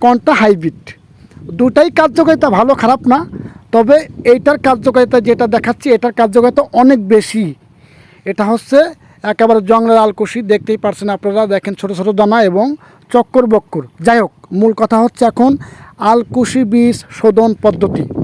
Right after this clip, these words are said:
এটা আমি বলবো। তার আগে দুইটা কথা বলবো যে এই আলকুশি বীজ প্রচুর পরিমাণে বীর্য গাঢ় করে, অর্থাৎ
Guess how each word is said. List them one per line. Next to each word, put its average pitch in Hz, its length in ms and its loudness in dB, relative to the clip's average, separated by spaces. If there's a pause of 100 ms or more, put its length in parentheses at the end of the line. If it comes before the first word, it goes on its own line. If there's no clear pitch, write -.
(460)
এটা 208 200 0
আমি 220 120 0 (120)
বলবো। 233 200 4 (100)
তার 208 180 2
আগে 202 220 0
দুইটা 208 200 -2 (100)
কথা 202 160 -2 (100)
বলবো 247 220 2 (720)
যে 196 120 6 (640)
এই 262 80 2 (160)
আলকুশি 220 460 0
বীজ 269 180 4 (300)
প্রচুর 320 440 4 (260)
পরিমাণে 247 460 2 (960)
বীর্য 202 340 0 (420)
গাঢ় 190 260 2
করে, 143 180 0 (420)
অর্থাৎ 202 240 -4